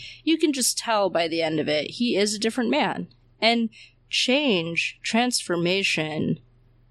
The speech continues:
into a more confident person with higher self-esteem can happen with just a shift in perspective and a shift in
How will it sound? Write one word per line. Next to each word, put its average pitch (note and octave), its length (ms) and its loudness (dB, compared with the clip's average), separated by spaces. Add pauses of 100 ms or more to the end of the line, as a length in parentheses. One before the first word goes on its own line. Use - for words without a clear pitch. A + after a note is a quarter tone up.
(540)
into F3 760 0
a D#3 100 2
more F3 260 0
confident D#3+ 840 -4 (280)
person E3 460 0
with E3 120 -4
higher D#3+ 280 -2
self-esteem D#3 800 -2 (520)
can G3 200 -4
happen D#3 760 -4
with F#3 300 0
just B3 300 0
a C4 60 0
shift - 480 0
in G#3+ 120 2
perspective - 880 -2
and E3 140 0
a E3+ 60 -2
shift - 540 -2
in E3+ 520 -4